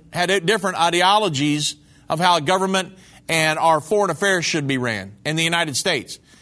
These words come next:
They'd all be bickering back and forth. They'd be pushing and shoving and no, no. And so it would be a mess. Well, there's eight different parties in Israel. So you can imagine this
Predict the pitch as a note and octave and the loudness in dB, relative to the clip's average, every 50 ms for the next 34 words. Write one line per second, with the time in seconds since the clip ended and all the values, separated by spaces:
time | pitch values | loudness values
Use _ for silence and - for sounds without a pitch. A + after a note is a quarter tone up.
0 | - - _ - A3 A#3 A#3+ A3+ A3+ G3 F3+ F3+ D3+ F#3+ A#3 A3+ A3 G#3 F#3+ F3+ | -20 -14 _ -2 0 4 4 4 4 4 0 0 2 0 0 2 0 -2 0 0
1 | G3 G3+ F#3+ F#3 E3 D3 G3+ A3 A3 G#3+ - F3 E3 D3+ D3 B2+ - G#3 A#3 A3 | 0 0 0 -2 -4 -2 0 0 0 0 -2 -2 -2 -2 -2 -2 0 -2 -2 -2
2 | - - F#3+ E3+ D3+ B2+ - - G3+ G#3 G#3 G3+ G3 E3+ C#3 A#2 - - - - | -2 -4 -4 -4 -4 -4 -2 -2 0 0 0 0 -2 -4 -4 -6 -10 -18 -20 -18
3 | - - F#3 G#3 A3 A3 G3 D3 - - E3+ E3+ E3 C#3+ - - G#3 G3 F#3+ G3 | -8 -4 -2 0 0 0 -2 -2 -2 -2 -2 0 0 0 0 2 2 2 2 2
4 | F#3+ F#3+ F3+ E3+ F#3 F#3+ F#3+ F#3+ A#3 A#3+ D#3 A2+ A#2 - - - - _ _ _ | 0 0 0 2 0 0 0 0 -2 -4 -4 -6 -8 -10 -12 -12 -14 _ _ _
5 | _ _ _ _ _ - _ - _ _ _ _ _ - - F3 F3 G3+ G3 E3 | _ _ _ _ _ -20 _ -20 _ _ _ _ _ -6 -4 -2 0 0 0 0
6 | - - - - - G#3 A3+ B3+ B3 - - - _ - C3 A#2 A#2+ F3+ A#3+ B3+ | -2 -6 -8 -2 0 0 2 2 0 -4 -8 -14 _ -12 -10 -4 0 2 2 2
7 | - - F#3+ F#3+ F3 E3 - - - E3 E3+ D#3 C#3+ C#3 C#3 C#3+ C#3+ C3+ D#3+ - | 0 -2 -2 -2 -2 -2 -6 -8 -2 2 2 2 2 2 0 0 0 -2 -2 -2
8 | D3+ D#3+ E3 F3+ F3+ D#3+ F3 C3 A2 G2 F2+ G2+ - - _ - - - G3 G3 | -2 0 0 -2 -2 -2 -2 -2 -4 -4 -6 -8 -16 -20 _ -8 -4 -2 -2 0
9 | - A3+ G#3 G3 F#3+ G#3 A#3 C4 C4 A#3+ E3+ D#3 D3 C#3+ D3+ E3 D#3+ - - _ | 0 -2 -2 -2 0 0 0 0 0 -2 -2 -2 -2 -2 -4 -6 -10 -12 -20 _
10 | - - - _ _ _ _ _ _ _ _ - F3 E3 - | -20 -20 -20 _ _ _ _ _ _ _ _ -4 -2 -2 -2